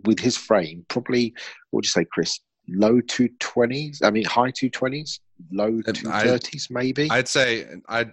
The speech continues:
Speaker 2: I'd say he might even have a hard time keeping that. He came down to two fifteen, like, as the season, you know, um, and, and there are guys
Speaker 1: Yeah.
Speaker 2: that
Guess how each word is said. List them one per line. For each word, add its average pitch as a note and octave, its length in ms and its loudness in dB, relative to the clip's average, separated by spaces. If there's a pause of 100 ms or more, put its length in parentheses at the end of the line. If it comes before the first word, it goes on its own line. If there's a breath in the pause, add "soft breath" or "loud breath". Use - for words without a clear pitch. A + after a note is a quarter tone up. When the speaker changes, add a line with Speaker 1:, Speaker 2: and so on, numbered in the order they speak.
Speaker 2:
I'd A2+ 160 -2
say C3 180 2
he B2+ 60 0
might A2+ 260 -2
even G#2+ 260 -6
have G2+ 200 -2
a F#2+ 40 -4
hard G#2 240 -2
time G2 260 -4
keeping G#2 380 -10
that. G#2 200 -4
He C3 120 -6
came D#3+ 280 -4
down B2+ 240 0
to G2+ 80 -6
two A2 180 -8
fifteen, F#2+ 560 -8
like, F2+ 220 -8
as F#2 160 -4
the F2+ 80 -16
season, F#2 360 -12
you G2 120 -12
know, F2+ 220 -10 (100)
um, F#2 420 -8 (220)
and, G#2+ 160 -10
and C3+ 100 -4
there D3+ 80 2
are C3 80 2
guys B2+ 400 2
Speaker 1:
Yeah. G2 80 0
Speaker 2:
that F#2+ 80 -8